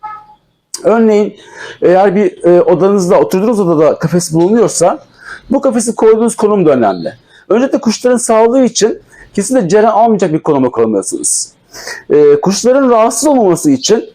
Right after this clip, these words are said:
televizyonun yakınına koymamanız gerekir. E, önünden,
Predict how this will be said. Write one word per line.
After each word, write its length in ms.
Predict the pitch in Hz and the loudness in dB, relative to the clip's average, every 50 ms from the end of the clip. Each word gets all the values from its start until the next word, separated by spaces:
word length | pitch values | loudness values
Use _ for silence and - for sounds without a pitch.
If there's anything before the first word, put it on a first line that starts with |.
| _ _ _ _ _ _ _ _ - | _ _ _ _ _ _ _ _ -4
televizyonun 600 | - 185 180 190 208 202 175 170 208 220 247 233 | -2 0 2 2 2 0 0 0 0 2 2 2
yakınına 380 | 202 190 - - 202 202 208 196 | 2 0 0 0 0 0 0 0
koymamanız 500 | - 202 185 156 139 127 123 120 101 104 | 0 0 0 2 2 0 0 0 0 0
gerekir. 560 | 117 101 107 - - 180 - - - - _ _ _ _ _ _ _ - - - - _ - | -2 -2 -2 -2 -2 -4 -4 -6 -14 -14 _ _ _ _ _ _ _ -20 -20 -20 -14 _ 0
E, 40 | 151 156 156 156 151 151 147 - - | 2 4 4 6 4 4 2 2 0
önünden, 640 | - 175 214 233 240 233 226 247 247 254 240 277 - | 0 2 2 2 2 2 2 2 2 0 -2 -4 -8